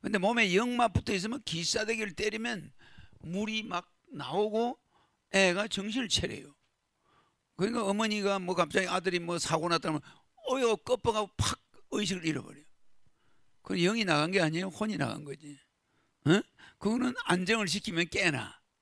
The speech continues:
깨나면은, "어, 내가 언제 졸도했냐?" 몰라요, 절대. 그러지 않-, 그러지 않던가? 아주 그냥 거짓말 하는 것처럼 자기가 기절한 것도 몰라. 음. "어, 내가 왜 침대에 누워있냐?"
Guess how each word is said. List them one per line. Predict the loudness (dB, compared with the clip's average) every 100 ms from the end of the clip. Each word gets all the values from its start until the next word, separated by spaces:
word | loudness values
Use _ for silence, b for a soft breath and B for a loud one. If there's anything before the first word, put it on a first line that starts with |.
| _ _ _ _ _ _ _
깨나면은, | -4 -2 0 -2 -2 -6
"어, | -6
내가 | -2 0 0
언제 | -2 2 2 0 b b
졸도했냐?" | 2 2 6 4 2 -2 -2
몰라요, | 2 4 4 4 2 0
절대. | 2 0 0 -4 -4 -10 _ _ _ _ _ -20 -20 _ _ _
그러지 | 0 2 2
않-, | 0
그러지 | 0 0 0
않던가? | -4 -4 -4 -6 _ _ b b b b -2
아주 | -2 0
그냥 | 0 -2 -2 -2
거짓말 | 0 0 0 0
하는 | 0
것처럼 | 0 0 0 -2 -8 B B B _ _ _
자기가 | -2 0 2 2 0 0
기절한 | -2 0 0 -2
것도 | -2
몰라. | -2 -2 -4 -8 -12 -16 -20 _ _ _ _ _ _ _ -6
음. | -6 -8 B B
"어, | -6
내가 | 0 2
왜 | 2 2
침대에 | 0 0 0
누워있냐?" | -2 0 -2 -2 -8